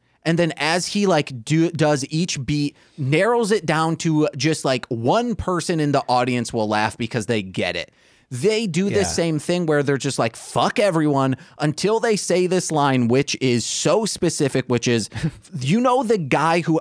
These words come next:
Speaker 1: operates the Rouge River Drawbridge in Delray on Jefferson? Well, fuck him. Which, as <laughs> someone who is from Michigan, and Michigan has a lot of rivers,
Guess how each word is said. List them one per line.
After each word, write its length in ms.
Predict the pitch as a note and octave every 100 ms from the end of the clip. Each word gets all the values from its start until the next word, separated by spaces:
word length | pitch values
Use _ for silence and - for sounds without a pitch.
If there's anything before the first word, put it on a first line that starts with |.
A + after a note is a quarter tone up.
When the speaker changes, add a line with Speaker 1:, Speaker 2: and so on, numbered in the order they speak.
| -
Speaker 1:
operates 600 | C3+ D3 F#3 E3 D#3+ -
the 240 | C3+ C#3
Rouge 460 | B2+ A#2+ D3+ F#3 C#3
River 400 | C3+ D3+ D3 D3
Drawbridge 800 | A2+ A#2+ B2 C#3 B2 C3+ C3 B2
in 200 | A2+ G2+
Delray 640 | B2 C3 B2+ B2 B2+ B2
on 140 | A2 F#2
Jefferson? 760 | A#2+ B2 C#3+ - D#3 D3 C#3
Well, 220 | A#2 A2
fuck 480 | - - - C3 -
him. 440 | - G#2 F#2+ E2 E2+ - - E3
Which, 320 | G3+ C#4+ F3+ - - -
as 280 | F#3+ G#3 G3+
<laughs> 60 |
someone 300 | G#3+ B3 A#3+
who 420 | A3 - G3 F3+ D3+ _ _ _
is 280 | D3+ D3+ -
from 280 | E3 F#3
Michigan, 540 | D#3 C3 C3+ B2 A#2+ A#2+
and 180 | A#2 A#2+
Michigan 380 | C3 D3 C#3+
has 380 | A#2+ - B2 C#3+
a 40 | D3
lot 260 | C3+ B2+
of 120 | B2 G#2
rivers, 760 | F#2+ B2 D3 D3+ D#3 C#3+ -